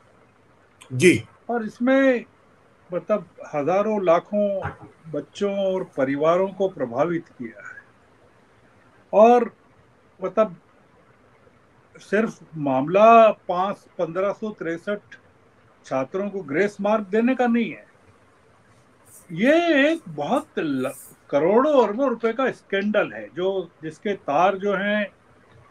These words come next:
Speaker 2: वो कई राज्यों में फैले हुए, जो धीरे धीरे समझ में आ रहा है, उड़ीसा में, कर्नाटक में, झारखंड में, बिहार में, और बहुत बड़ा रैकेट इसके पीछे समझ में आ रहा है। मतलब, ये कभी हुआ नहीं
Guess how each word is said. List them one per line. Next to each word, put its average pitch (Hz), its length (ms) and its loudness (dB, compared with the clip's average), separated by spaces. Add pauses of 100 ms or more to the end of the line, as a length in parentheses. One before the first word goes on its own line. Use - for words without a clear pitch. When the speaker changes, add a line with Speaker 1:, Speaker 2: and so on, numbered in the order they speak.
(300)
Speaker 2:
वो 190 180 -6
कई 233 240 2
राज्यों 180 480 4
में 233 140 4
फैले 175 340 0
हुए, 135 300 -4
जो 175 200 -2
धीरे 156 380 -4
धीरे 185 240 -4
समझ 170 280 -8
में 180 120 -8
आ 170 120 -2
रहा 175 120 -6
है, 175 80 -2
उड़ीसा 165 480 -6
में, 170 220 -6
कर्नाटक 160 560 -4 (100)
में, 160 160 -10
झारखंड 160 600 -4
में, 165 220 -16 (720)
बिहार 143 500 4
में, 180 360 -6 (920)
और 247 140 -2
बहुत 208 360 -2
बड़ा 214 360 2
रैकेट 156 600 -4 (160)
इसके 233 640 0
पीछे 185 460 -8
समझ 170 300 -6
में 165 140 -4
आ 139 140 0
रहा 160 140 -2
है। 165 140 -4
मतलब, 165 220 -6
ये 190 160 -2
कभी 208 280 -2
हुआ 165 300 4
नहीं 214 280 -2